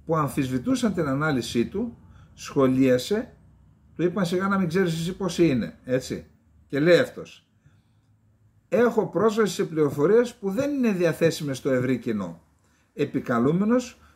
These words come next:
προνόμια του να είσαι σε μονάδα πληροφοριών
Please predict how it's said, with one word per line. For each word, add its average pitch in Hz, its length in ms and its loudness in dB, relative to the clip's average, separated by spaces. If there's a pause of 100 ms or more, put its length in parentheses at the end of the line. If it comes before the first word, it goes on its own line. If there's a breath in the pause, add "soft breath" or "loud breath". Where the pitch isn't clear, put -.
(120)
προνόμια 151 960 0 (280)
του 147 160 -4
να 131 180 0
είσαι 214 300 2
σε 185 180 -2
μονάδα 165 420 -4
πληροφοριών 151 760 0